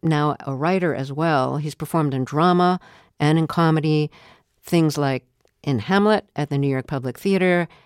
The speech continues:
and in the streaming T V series Schmigadoon, which is a loving parody of Broadway musicals. He's done voice work for animated movies, and now he's written a book with his wife, Elle Key, about the history of sketch comedy. It is therefore called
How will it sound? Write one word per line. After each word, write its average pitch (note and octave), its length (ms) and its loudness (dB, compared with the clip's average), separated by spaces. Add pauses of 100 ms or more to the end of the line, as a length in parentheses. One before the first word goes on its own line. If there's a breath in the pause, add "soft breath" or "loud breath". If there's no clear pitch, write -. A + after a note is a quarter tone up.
(100)
and C#3+ 340 0
in C#3+ 340 0
the C3+ 260 -2
streaming D3 380 -2
T D3 160 -6
V C#3+ 200 -2
series C3+ 600 -4
Schmigadoon, D#3 760 2
which C3 140 -2
is A#2 80 -6
a B2+ 60 -6
loving B2 340 -4
parody B2+ 580 -6
of B2+ 240 -8
Broadway B2+ 300 -4
musicals. C#3+ 600 -2 (460 loud breath)
He's D3+ 180 0
done C3 220 0
voice F3 400 2
work E3 400 -2 (220 soft breath)
for C#3 340 -2
animated E3 500 0
movies, D3 560 -2 (280 soft breath)
and E3 160 2
now A3+ 200 8
he's G3+ 200 6
written D#3+ 400 2
a D3+ 80 -2
book E3+ 380 0 (360 soft breath)
with E3 140 0
his D#3 120 -2
wife, D3+ 300 0 (140)
Elle F3 240 0
Key, C3+ 540 -8
about D3+ 340 0
the C#3 80 -4
history F#3+ 520 0
of D3+ 220 -4
sketch - 340 -6
comedy. E3 560 0
It C#3+ 80 -4
is D3+ 140 -2
therefore C#3 440 -2
called D3 500 -2